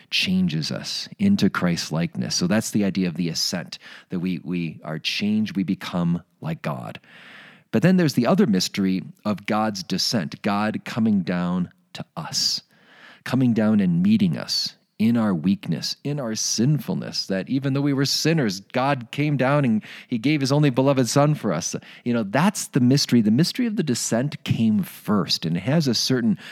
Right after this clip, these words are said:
primacy, at least in order. And, and I think that's the mystery that Augustine comes to appreciate at a profound level in his second conversion. You see, early in Augustine's life,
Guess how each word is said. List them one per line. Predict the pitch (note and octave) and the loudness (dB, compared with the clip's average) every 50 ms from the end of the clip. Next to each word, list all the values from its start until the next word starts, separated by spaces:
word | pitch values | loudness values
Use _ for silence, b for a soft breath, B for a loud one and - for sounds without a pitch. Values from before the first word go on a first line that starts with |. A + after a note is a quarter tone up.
| B B B B | B B B B
primacy, | - - - B2 C3+ D3 C3+ A2+ - - F2 D#2 | -4 0 2 4 4 4 4 4 2 2 0 -2
at | B1 F#2+ | 0 0
least | A2+ A#2+ - - | -2 -2 2 2
in | A#2+ G#2+ - - | 2 2 4 2
order. | G#2+ A#2 A#2+ G2 F#2+ F#2 | 0 0 2 2 0 0
And, | F#2 E2+ - | 0 0 0
and | - G#2 | 0 0
I | A2 A2+ | 2 2
think | F3+ F3+ | 2 4
that's | - E3+ F3+ - - | 4 2 2 2 0
the | - - - | 0 2 4
mystery | A2 A2+ A#2+ C3 C#3 - - - D3+ C#3+ C#3+ C3 | 6 6 6 4 4 2 0 2 4 4 4 4
that | A2+ G2+ F#2+ | 4 2 2
Augustine | F#2 F2 E2+ D#2+ G#2+ G#2 - - - - F#2 C#2+ C#2 D2 - B B B B B B B B B B B _ | 0 -2 -2 0 0 0 2 0 -2 -2 -2 -2 -2 -4 -6 B B B B B B B B B B B _
comes | - - A#2+ A2 A2 A2+ A2+ A2+ G#2 - - - _ _ _ _ - | -4 0 2 4 6 6 4 4 2 0 -4 -6 _ _ _ _ -2
to | - G2+ F2 | 2 2 2
appreciate | - - - A2 A2 G2+ - - F#2 E2+ D2 - | 2 2 4 4 4 4 4 2 2 2 2 0
at | - D#2 | 0 0
a | E2 E2 D2+ | 0 0 0
profound | - - - - E2 - - - G2+ F#2 G2+ G2+ G2+ G#2 G2 | -2 -4 -4 -4 -4 -4 -2 0 2 4 4 6 6 4 4
level | E2+ F2 C2 B1+ - - F2+ - B B B B B B B B B B | 4 2 0 -2 -4 -6 -8 -10 B B B B B B B B B B
in | G2+ G2 | -4 -2
his | E2 G2 F2 D#2+ | 0 0 0 0
second | - - - - G2+ F2+ - - F#2 D2+ - - - _ | 0 -2 0 0 0 0 0 0 -2 -2 -2 -6 -12 _
conversion. | - - F2+ D#2+ - C#2+ C#2+ C#2+ C#2+ - - - - - - _ _ _ _ _ _ _ _ _ _ b b b b b b b b b b b | -4 -2 -2 -2 0 -2 -4 -4 -4 -6 -8 -10 -12 -14 -18 _ _ _ _ _ _ _ _ _ _ b b b b b b b b b b b
You | - | 2
see, | C3+ D#3 D#3+ - | 4 4 4 4
early | F3 F#3+ A3 A#3+ A#3 G#3+ E3 | 4 2 4 4 4 4 4
in | A#2+ G2+ | 4 4
Augustine's | F#2+ F2 E2+ F2+ F#2 - - G2 F2+ E2 F2+ | 4 2 2 0 0 2 2 2 2 2 2
life, | F2 F2 F2+ F2+ F2 - - | 0 0 0 0 -2 -6 -12